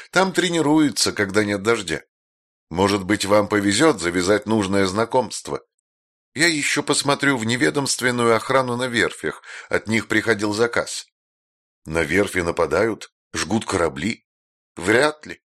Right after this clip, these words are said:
Скорее воруют канаты, инвентарь. Мальчишки, сами понимаете, накурятся и тянут, что плохо лежит.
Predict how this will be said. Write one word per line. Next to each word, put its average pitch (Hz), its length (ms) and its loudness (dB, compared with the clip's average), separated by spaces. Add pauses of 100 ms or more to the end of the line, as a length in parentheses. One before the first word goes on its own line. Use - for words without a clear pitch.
(360)
Скорее 170 460 2
воруют 117 560 0
канаты, 98 600 0 (120)
инвентарь. 82 720 -2 (560)
Мальчишки, 147 800 0
сами 120 400 2
понимаете, 78 760 -4 (400)
накурятся 143 880 -2 (300)
и 180 160 0
тянут, 135 480 2
что - 180 -2
плохо 120 320 2
лежит. 113 460 0